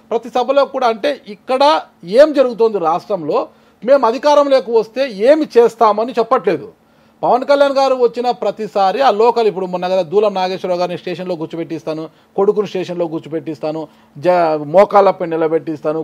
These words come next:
గుంజీలు తీయిస్తాను, లెక్కలు రాసుకోండి, ఇవి చెబుతున్నారు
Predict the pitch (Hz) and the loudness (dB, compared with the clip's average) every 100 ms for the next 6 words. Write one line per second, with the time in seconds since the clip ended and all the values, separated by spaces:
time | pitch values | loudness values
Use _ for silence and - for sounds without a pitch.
0 | 135 170 220 233 226 185 170 170 165 - | -4 -4 -2 0 2 0 -2 -6 -8 -4
1 | 156 151 156 151 _ _ 165 180 226 214 | -2 -2 -4 -8 _ _ -2 0 4 4
2 | 185 180 - 180 165 156 160 151 _ _ | 6 2 0 -4 -4 -2 -6 -6 _ _
3 | 202 247 240 233 269 277 247 | -6 0 0 0 0 4 4